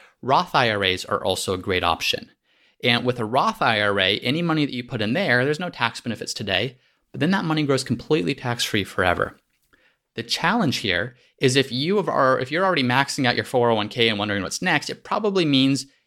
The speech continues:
either you're a great saver or you've got a pretty healthy income. And the challenge with a Roth I R A is once you make more than two hundred and six thousand dollars in adjusted gross income, if you're married, filing jointly,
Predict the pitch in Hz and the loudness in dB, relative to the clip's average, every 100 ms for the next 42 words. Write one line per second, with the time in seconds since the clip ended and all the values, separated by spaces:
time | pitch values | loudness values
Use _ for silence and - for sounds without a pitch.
0 | - 254 233 147 110 123 135 - 127 120 | -8 -4 0 2 2 2 0 0 0 0
1 | 156 190 - 185 170 139 127 123 131 117 | 0 -2 0 2 2 2 0 0 -2 -4
2 | - 98 - 92 90 87 78 76 - _ | 0 -2 -2 -4 -4 -4 -8 -10 -16 _
3 | _ _ _ - 131 127 135 160 139 117 | _ _ _ -2 0 2 2 2 2 0
4 | 120 123 226 - 113 101 95 92 135 - | -2 0 -2 2 2 2 2 0 -2 -6
5 | _ - 127 127 120 117 196 233 208 160 | _ -4 2 2 2 0 0 2 0 0
6 | 156 123 131 117 - 151 151 131 120 131 | 2 2 4 2 0 0 2 0 0 -4
7 | - 113 110 107 92 90 123 165 - - | -2 0 0 0 0 0 -2 -2 -8 -4
8 | 120 113 101 120 123 135 117 110 - 90 | -2 -2 0 0 0 -2 0 0 0 -6
9 | 85 - 117 147 _ _ - 107 113 107 | -8 -6 -8 -8 _ _ -10 -8 -4 -2
10 | 101 95 92 110 - 104 131 120 92 98 | 0 2 2 0 -2 0 0 -2 -2 0
11 | 139 | -2